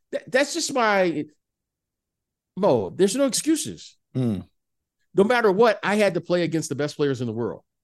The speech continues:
Speaker 1: And I had to find a way, Mo. And you, and,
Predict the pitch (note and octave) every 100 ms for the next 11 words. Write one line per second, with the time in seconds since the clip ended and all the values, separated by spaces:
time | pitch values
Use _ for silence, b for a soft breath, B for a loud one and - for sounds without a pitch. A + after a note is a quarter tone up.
0 | _ - D3 E3+ G3+ E3 - E3+ G3 G3+
1 | E3 F#3+ D#3 A2 A2+ D#3 _ _ _ _
2 | C#3 C#3+ C#3+ G3+ - D#3+